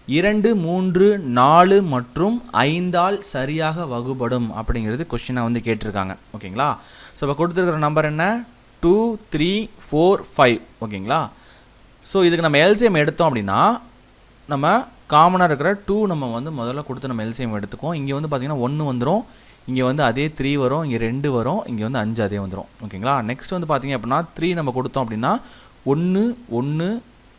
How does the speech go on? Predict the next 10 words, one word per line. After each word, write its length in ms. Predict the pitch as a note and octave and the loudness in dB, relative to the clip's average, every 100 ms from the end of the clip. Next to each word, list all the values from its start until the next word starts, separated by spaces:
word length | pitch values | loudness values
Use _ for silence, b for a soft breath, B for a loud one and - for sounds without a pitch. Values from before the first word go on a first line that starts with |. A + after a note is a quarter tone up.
| - | -18
ரெண்டு, 680 | - G#2+ A2 B2+ D3+ D#3+ A3+ - | -8 -6 -2 -2 -2 0 -2 -4
அஞ்சு. 380 | G2+ G#2+ G#2 - - | -6 -4 -6 -10 -12
ஓகேங்களா? 380 | G2+ F#2+ B2+ C3 - b b b b | -12 -6 -4 -4 -4 b b b b
So, 140 | E3 | -2
ஃபர்தரா 420 | D3+ D#3 F3 G3 F#3+ | 2 4 4 2 2
டூ, 300 | F3 G3 B3 - - | 2 2 0 -8 -6
ஒண்ணு, 460 | C3 D3+ E3+ A3 C#4+ - A#2+ | -4 -2 -2 -4 -6 -12 -6
ஒண்ணு, 440 | B2 C#3 E3 B3 C#4+ - _ - - - A2 | -4 -2 -4 -4 -8 -20 _ -20 -20 -10 -6
ஒண்ணு, 320 | A#2 C#3 E3 | -4 -4 -4
அஞ்சு. 360 | G#2+ G2+ G2 | -2 -4 -6